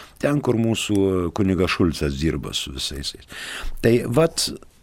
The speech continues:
šita mintis, su kuo palyginti š-, galiu šitą kartą. Ne visą žmoniją ir ne aplamai, o šitą kartą,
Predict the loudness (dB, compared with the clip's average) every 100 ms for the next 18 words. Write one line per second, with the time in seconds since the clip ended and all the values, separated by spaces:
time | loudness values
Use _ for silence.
0 | _ 2 4 4 4 0 2 4 6 6
1 | 4 2 0 2 0 0 4 4 4 4
2 | 4 4 4 4 2 2 0 4 4 6
3 | 4 4 2 2 0 4 6 6 4 -2
4 | -6 -6 -14 -14 2 6 6 6 2 4
5 | 4 4 4 6 6 6 4 4 2 4
6 | 6 4 4 2 4 4 2 0 -4 -8
7 | 4 4 4 4 4 2 0 2 4 4
8 | 2 -4 -6